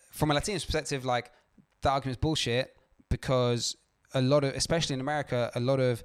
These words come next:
Latinos who are in Florida or whatever in South America, um, come from a socially and regi-, religiously conservative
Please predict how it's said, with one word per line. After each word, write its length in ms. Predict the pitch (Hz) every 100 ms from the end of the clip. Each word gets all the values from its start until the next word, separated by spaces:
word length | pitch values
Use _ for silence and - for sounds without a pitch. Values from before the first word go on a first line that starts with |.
| - - -
Latinos 380 | 117 - 127 113
who 400 | 120 117 117 113 -
are 160 | 120
in 220 | 131 123
Florida 380 | 110 113 101 104
or 120 | 104
whatever 220 | 104 107 98
in 100 | 95
South 220 | 104 101
America, 400 | 95 98 101 90 - - - -
um, 400 | 110 107 110 113
come 320 | - 156 156 160
from 460 | - 143 135 127 -
a 140 | 123
socially 880 | 120 - 139 139 - 120 117 135 160 - _ _ _ 127
and 280 | 123 120
regi-, 280 | 123 120 131 -
religiously 600 | 123 127 131 127 - 120
conservative 1040 | - 113 - - 127 117 - 113 107 -